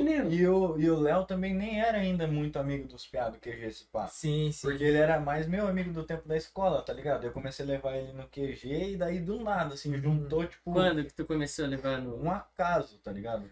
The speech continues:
Speaker 2: Quando foi esse rolê? Dois mil e dezessete?
Speaker 1: Foi em outubro, alguma coisa assim, dois mil e dezessete.
Speaker 2: Por aí.
Speaker 1: Por aí, nesse rolê. E daí, ah, eu lembro que daí naquela mesma semana eu fui com o Leozinho lá no Q G.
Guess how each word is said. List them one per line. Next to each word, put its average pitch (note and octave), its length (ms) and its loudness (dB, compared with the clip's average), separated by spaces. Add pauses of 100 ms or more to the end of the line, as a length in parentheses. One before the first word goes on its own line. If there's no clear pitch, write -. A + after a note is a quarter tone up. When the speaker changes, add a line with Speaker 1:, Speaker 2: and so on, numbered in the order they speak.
(120)
Speaker 2:
Quando E3 220 -2
foi F3 240 -2
esse D3+ 160 -6
rolê? C#3 240 -2
Dois A#2 160 -10
mil A#2 100 -14
e A2 60 -12
dezessete? - 480 -12
Speaker 1:
Foi C#3+ 160 -4
em D3+ 180 -2
outubro, E3 680 -4
alguma C#4+ 180 -6
coisa - 200 -8
assim, D#3 120 -12
dois D3 120 -8
mil D3+ 120 -10
e - 20 -10
dezessete. C#3 680 -14
Speaker 2:
Por - 120 -10
aí. B2 180 -10
Speaker 1:
Por C#3+ 100 -8
aí, C#3+ 140 0
nesse C#3 260 -2
rolê. E3 360 -2
E C3+ 80 -6
daí, E3 400 4
ah, C4 200 4
eu D#3+ 80 6
lembro B3+ 320 4
que - 120 -10
daí F#3 160 0
naquela F#3 320 0
mesma G#3+ 180 -4
semana G#3+ 440 -4
eu A#3 80 -4
fui G#3 120 -10
com G3 120 -4
o - 20 2
Leozinho F3+ 340 -2
lá F3 80 -4
no F3 100 -4
Q F#3 220 -2
G. F#3+ 300 -2